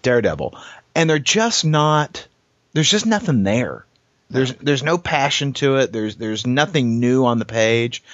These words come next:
The only thing I'm excited about on the one that they just announced about A-, Ant-Man coming out is that, you know, that's not an origin story that's just beaten up. You know, it's not one that you've seen over and over and over again.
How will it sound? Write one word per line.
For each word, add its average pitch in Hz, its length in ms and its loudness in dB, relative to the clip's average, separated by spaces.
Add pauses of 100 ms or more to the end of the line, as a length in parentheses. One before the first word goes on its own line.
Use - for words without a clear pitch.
(240)
The 147 100 0
only 208 160 2
thing 226 140 2
I'm 170 160 2
excited 139 420 0
about 127 380 2
on 120 180 -2
the 117 60 -2
one 117 240 0
that 107 100 -6
they 104 140 -2
just 107 240 -10
announced 104 480 -4
about 95 340 0
A-, 170 180 0 (120)
Ant-Man 151 380 0
coming 92 280 -2
out 80 280 -4 (280)
is 143 200 0
that, 156 260 0
you 185 40 0
know, 180 120 2
that's 185 240 -2
not 180 160 0
an 165 80 0
origin 156 320 0
story 151 320 0
that's 127 180 -2
just 135 220 -6
beaten 139 240 0
up. 156 220 -4 (340)
You 123 80 2
know, 123 60 4
it's 127 100 -2
not 139 180 0
one 135 160 2
that 117 220 -4
you've 123 160 0
seen 139 320 2
over 107 260 0
and 107 100 2
over 110 200 2
and 107 100 2
over 117 220 2
again. 87 360 -2